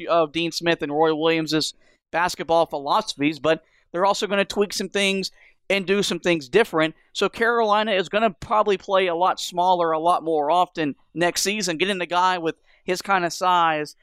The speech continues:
his kind of length, and with three years of, of eligibility. That's the big thing here, is that he has three years left. It's not just two,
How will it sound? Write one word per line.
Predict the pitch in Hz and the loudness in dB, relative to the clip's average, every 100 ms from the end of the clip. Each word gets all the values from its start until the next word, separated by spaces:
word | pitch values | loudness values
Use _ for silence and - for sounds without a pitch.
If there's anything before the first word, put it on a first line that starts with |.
| _ _ - | _ _ 0
his | 190 - | 0 0
kind | - 190 | -2 0
of | 165 | 2
length, | 147 180 196 170 - _ _ _ - | 2 0 0 0 -4 _ _ _ -4
and | 220 220 | 0 2
with | 202 | 0
three | - 208 208 | 0 -2 0
years | 196 175 | 0 0
of, | 160 160 165 156 | 0 2 0 0
of | 175 175 | 0 2
eligibility. | 175 160 147 190 160 | 2 0 -2 0 0
That's | 185 | 0
the | - | -2
big | 156 175 - | -2 -2 0
thing | 180 160 | -4 0
here, | 135 127 - - - - | 0 0 -4 -14 -14 -4
is | 156 139 | -2 0
that | 165 160 151 | 0 0 0
he | 143 160 | -4 -4
has | 185 202 | -2 -2
three | - 202 | -2 -2
years | 185 185 - | 0 -2 0
left. | 175 170 | 0 0
It's | 139 | -2
not | 147 165 - | -2 -2 -2
just | 196 - | -4 -4
two, | - 180 175 | 0 0 0